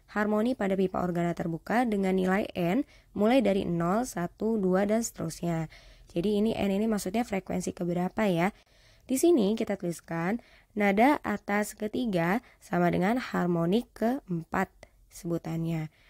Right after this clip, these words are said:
di mana yang terbentuk adalah empat simpul dan lima perut. L-nya sama dengan dua lambda. Di sini kita akan menggunakan persamaan Fn sama dengan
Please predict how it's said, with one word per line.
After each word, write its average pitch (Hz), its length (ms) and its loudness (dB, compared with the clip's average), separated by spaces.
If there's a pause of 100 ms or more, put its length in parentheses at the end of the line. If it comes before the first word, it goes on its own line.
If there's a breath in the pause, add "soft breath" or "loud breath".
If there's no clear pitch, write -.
(120 soft breath)
di - 80 -6
mana 175 240 2
yang 214 160 2
terbentuk 185 400 0
adalah 175 320 0
empat 170 320 -6
simpul 190 480 2 (160)
dan 262 240 0
lima 185 240 2
perut. 175 320 0 (600 soft breath)
L-nya 240 480 2
sama 190 240 0
dengan 190 240 0
dua 170 240 0
lambda. 170 560 2 (160 soft breath)
Di - 160 -8
sini 185 240 2
kita 196 320 0
akan 185 160 0
menggunakan 165 400 0
persamaan 190 720 0 (320 soft breath)
Fn 208 560 0
sama 190 320 0
dengan 170 480 2